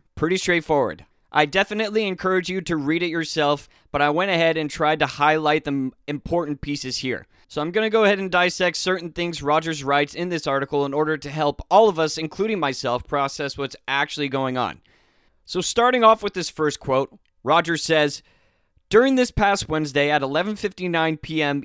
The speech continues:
Eastern Standard Time, the collective bargaining agreement between Major League Baseball and the Major League Baseball Players Association expired.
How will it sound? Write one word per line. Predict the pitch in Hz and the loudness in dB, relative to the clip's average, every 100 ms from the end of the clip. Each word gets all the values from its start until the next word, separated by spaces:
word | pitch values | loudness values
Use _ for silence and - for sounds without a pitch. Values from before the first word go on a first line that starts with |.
| - | -6
Eastern | 220 220 226 220 | -4 -2 0 -2
Standard | - 185 165 143 139 | -2 -2 0 0 0
Time, | 131 120 120 - _ _ - | 0 0 0 -8 _ _ -6
the | 139 | -4
collective | 151 147 196 226 240 202 | 0 2 2 4 2 2
bargaining | 160 175 190 196 208 | 2 2 2 -2 -2
agreement | 208 160 156 131 135 131 | -2 0 0 2 -2 -4
between | 143 139 147 135 | -8 -4 -2 -2
Major | 127 185 208 | -2 -2 0
League | 208 190 | 0 0
Baseball | 160 160 - 151 147 - | 0 0 0 2 2 0
and | 151 151 | -2 0
the | |
Major | 143 160 208 214 | 0 0 0 0
League | 180 180 160 | 2 -2 -2
Baseball | 160 160 165 160 | -4 -2 -2 -2
Players | - 165 165 | 0 0 0
Association | 135 - 123 - 117 120 127 123 | -4 -6 -6 -4 -6 -4 -4 -6
expired. | 113 - 135 123 95 65 | -6 -4 0 0 0 -8